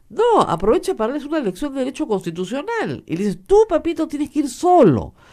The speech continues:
porque si yo voy, estoy comprometiéndome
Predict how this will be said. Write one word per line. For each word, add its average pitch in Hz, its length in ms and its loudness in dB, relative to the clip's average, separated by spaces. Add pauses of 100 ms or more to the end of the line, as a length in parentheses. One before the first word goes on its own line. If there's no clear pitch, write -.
(240)
porque 143 300 0
si 151 260 -6
yo 392 340 8
voy, 170 520 2 (480)
estoy 214 320 4
comprometiéndome 175 1160 -2